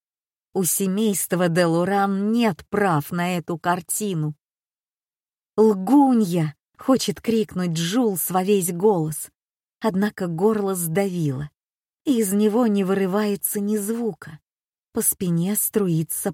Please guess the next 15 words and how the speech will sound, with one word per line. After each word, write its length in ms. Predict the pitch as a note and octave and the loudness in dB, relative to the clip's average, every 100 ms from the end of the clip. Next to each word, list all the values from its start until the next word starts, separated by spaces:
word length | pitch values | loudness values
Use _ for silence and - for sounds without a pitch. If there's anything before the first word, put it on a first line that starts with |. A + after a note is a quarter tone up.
| - | -4
пот. 480 | E3 C#3 - - _ _ _ _ _ | -6 -6 -10 -20 _ _ _ _ _
Нет, 260 | F3+ E3 D3 - - - _ | -4 -4 -6 -12 -16 -18 _
не 220 | F3+ F#3+ | -4 -2
может 580 | F#3+ G3+ G#3+ F#3+ A3 F#3+ | 0 0 0 0 -2 -2
быть. 580 | G3 G3+ B3 E3 - - _ _ _ _ _ _ | -6 -4 -4 -6 -12 -16 _ _ _ _ _ _
И 120 | F#3 | -8
все 380 | D#3+ - B3 C#4+ | -6 -4 0 2
же 200 | C4 D#4 | 2 0
холст 760 | D4+ - F3+ E3+ F3+ - - - | -2 -2 0 0 -4 -10 -10 -6
на 200 | G3+ - | -4 -4
подиуме. 760 | - D#3 C3+ C#3 B2 D3 D#3+ - _ _ _ _ _ _ _ | -2 -2 0 -4 -6 -8 -10 -18 _ _ _ _ _ _ _
Раздаются 800 | - G3+ F#3 G#3 C#4+ F#4+ - C4+ | 0 2 4 4 4 2 -2 -2
аплодисменты. 1000 | C4 A#3 G#3+ G#3 - E3 D3 C3+ C#3 - - _ _ _ _ | 0 -2 0 -2 -2 0 0 -2 -8 -20 -20 _ _ _ _
Сначала 500 | - B3 - E4 B3 | -6 -4 0 2 2
робкие, 640 | E3 D#3+ - - F#3 F#3 | 2 0 -4 -14 -12 -14